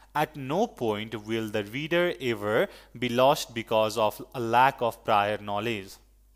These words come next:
Through this essay, the writer wants to share information on her culture. She provides insight into an important occasion in Bengali culture called Annaprasan,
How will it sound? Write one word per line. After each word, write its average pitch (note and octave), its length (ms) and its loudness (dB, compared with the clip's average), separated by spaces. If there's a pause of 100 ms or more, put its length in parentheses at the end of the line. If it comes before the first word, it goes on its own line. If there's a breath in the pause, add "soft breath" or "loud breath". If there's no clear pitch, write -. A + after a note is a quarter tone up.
(1040)
Through A#3+ 240 -2
this D3 240 -4
essay, A#2 400 -4 (500 loud breath)
the A#2+ 140 4
writer F3+ 420 4
wants A#2 400 -2
to A#2+ 120 -6
share A#2 280 0
information D3 680 -4
on G#2+ 160 -4
her G#2+ 220 -4
culture. A#2+ 520 0 (560 loud breath)
She A#3 240 -4
provides B2 580 4
insight B2+ 680 0
into C3+ 400 -8
an A#2 280 -4
important F3+ 580 -2
occasion A#2+ 440 -4
in A2 240 -10
Bengali C3 520 2
culture B2+ 520 0 (240 loud breath)
called A#2 380 0
Annaprasan, A2+ 840 -2